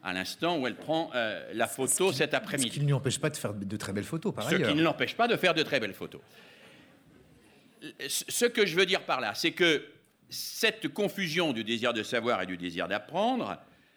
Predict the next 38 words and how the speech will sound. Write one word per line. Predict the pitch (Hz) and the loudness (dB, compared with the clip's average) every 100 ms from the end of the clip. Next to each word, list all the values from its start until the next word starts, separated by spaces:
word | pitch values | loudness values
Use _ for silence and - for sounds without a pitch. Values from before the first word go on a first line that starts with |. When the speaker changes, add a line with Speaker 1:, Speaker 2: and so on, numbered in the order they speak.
| _ _ _ | _ _ _
Speaker 1:
fait | - - 233 | -10 -2 -2
que | - 170 | 0 0
ce, | 151 - - 180 - - - _ _ _ _ | 0 0 0 0 0 -6 -20 _ _ _ _
dès | 113 202 214 | 0 4 6
lors | 214 - - - | 4 2 -4 0
que | 170 | 4
l'on | 156 151 143 110 - | 6 4 2 0 -4
s'adresse | - 190 165 127 101 - - 76 - _ _ _ - | 0 0 2 0 -2 -8 -12 -12 -16 _ _ _ -10
dans | 104 117 | -4 -2
cette | 127 143 | 0 0
espèce | 143 180 127 | 2 2 2
de | |
massification | 127 151 147 135 139 131 120 - 143 120 90 - _ _ _ - | 2 2 -2 -8 -8 -4 -4 -4 -4 -4 -6 -18 _ _ _ -2
à | |
laquelle | 120 117 147 135 113 | -2 0 0 0 0
nous | 113 | -2
avons | 120 123 123 | 0 0 -2
assisté, | 113 131 - 120 | -2 -6 -4 -4
on | 87 | -4
n'y | 87 | -6
reviendra | 101 104 110 117 | -8 -6 -4 -2
pas | 123 | -2
parce | 95 | -4
que | 101 | -8
ce | 104 | -6
n'est | 95 | -4
pas | 120 | -2
notre | 113 107 - | -2 -4 -6
objet, | 104 104 117 95 - - - - - | -8 -4 -2 -4 -8 -20 -20 -14 -4
mais | 120 - | -4 -4
qui, | 170 156 | -6 -2
depuis | 120 127 151 165 | 0 -2 -4 2
les | 143 120 | 2 2
années | 135 131 | 2 0
cinquante | 127 143 127 143 127 107 92 | 0 0 0 0 0 0 -4
jusqu'aux | 95 - 113 107 | -10 -8 -4 0
années | 117 131 | 0 0
soixante-dix, | - 117 - 120 117 120 131 - - | -2 -4 -2 0 0 0 -2 -4 -6